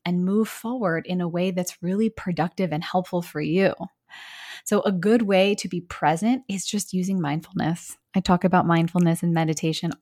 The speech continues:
all the time, but mindfulness is just a really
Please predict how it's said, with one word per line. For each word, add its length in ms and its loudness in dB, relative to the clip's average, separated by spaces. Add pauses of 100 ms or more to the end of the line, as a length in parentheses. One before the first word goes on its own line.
all 160 2
the 140 -2
time, 480 0 (420)
but 120 2
mindfulness 840 6
is 160 2
just 240 -2
a 80 2
really 800 4